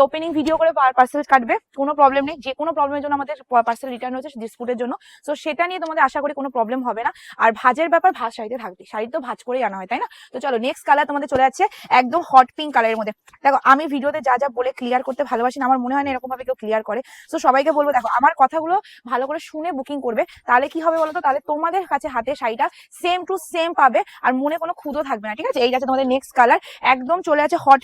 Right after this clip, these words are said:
পিঙ্কের সাথে, আম, <clears throat> এটা হালকা হট পিঙ্ক, ঠিক আছে? সেই ডার্ক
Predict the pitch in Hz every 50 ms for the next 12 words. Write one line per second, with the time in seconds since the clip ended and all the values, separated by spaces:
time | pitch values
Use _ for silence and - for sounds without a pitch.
0 | - - 320 339 330 349 349 - 330 277 240 339 480 - - - - - - -
1 | 247 254 254 254 254 254 - - 320 311 269 269 - _ _ - 320 359 294 311
2 | 294 311 - 349 311 254 - 247 240 262 381 403 - 226 202 _ _ _ _ _
3 | _ _ _ _ - - 302 294 226 294 269 277 302